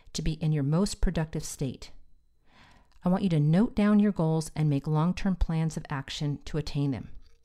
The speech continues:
But remember, work on them in bite-sized pieces.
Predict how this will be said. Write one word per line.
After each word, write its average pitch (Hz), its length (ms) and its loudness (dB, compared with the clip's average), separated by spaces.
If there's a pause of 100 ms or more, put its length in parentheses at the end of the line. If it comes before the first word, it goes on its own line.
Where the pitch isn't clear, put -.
(180)
But - 140 2
remember, 190 520 4 (480)
work 202 340 2
on 214 140 0
them 208 160 0
in 156 160 0
bite-sized 151 680 -4
pieces. - 540 -6